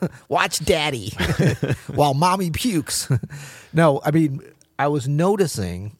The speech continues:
Speaker 2: and please let us know in the comments below, uh, if you've noticed this as well. Maybe it's just a self-conscious thing, you know?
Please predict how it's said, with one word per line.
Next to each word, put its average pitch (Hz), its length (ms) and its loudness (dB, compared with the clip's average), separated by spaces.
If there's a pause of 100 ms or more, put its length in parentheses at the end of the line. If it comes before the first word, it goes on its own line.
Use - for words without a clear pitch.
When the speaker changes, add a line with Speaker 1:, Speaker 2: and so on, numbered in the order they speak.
(240)
Speaker 2:
and 135 260 0
please 202 320 -2
let 151 160 4
us - 140 -4
know 151 100 4
in 127 80 0
the 117 60 0
comments 139 480 0
below, 101 500 -2 (340)
uh, 98 380 -2 (160)
if 120 140 -2 (180)
you've 139 300 -2
noticed 113 340 0
this 104 160 -10
as 98 140 -12
well. 117 140 -4
Maybe 185 240 0
it's 180 80 -4
just 185 140 -2
a 170 60 -2
self-conscious - 680 -4
thing, - 300 -18
you 117 140 -10
know? 117 180 -8